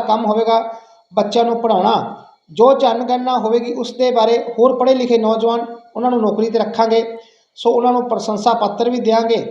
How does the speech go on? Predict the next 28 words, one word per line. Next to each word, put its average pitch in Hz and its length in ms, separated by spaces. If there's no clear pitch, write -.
ਤਾਂ 247 180
ਜੋ 240 180
ਨੌਜਵਾਨਾਂ 220 420
ਦਾ 220 60
ਹੌਸਲਾ 208 300
ਵਧੇ 220 260
ਕਿ 226 180
ਉਹ 220 60
ਜਨਗਣਨਾ 208 540
ਉਹਨਾਂ 208 260
ਨੇ 220 100
ਕੀਤੀ 208 460
ਹੈ। 226 80
ਸੋ 247 240
ਅਸੀਂ 226 260
ਉਹ 254 260
ਬੇਰੁਜ਼ਗਾਰ 220 540
ਜਿਹੜੇ 240 160
ਨੌਜਵਾਨ 214 420
ਨੇ 226 80
ਉਹਨਾਂ 247 280
ਨੂੰ 233 120
ਜਨਗਣਨਾ 208 480
ਦੇ 220 160
ਤੌਰ 202 200
'ਤੇ 214 180
ਭਰਤੀ 202 280
ਕਰਾਂਗੇ। 202 400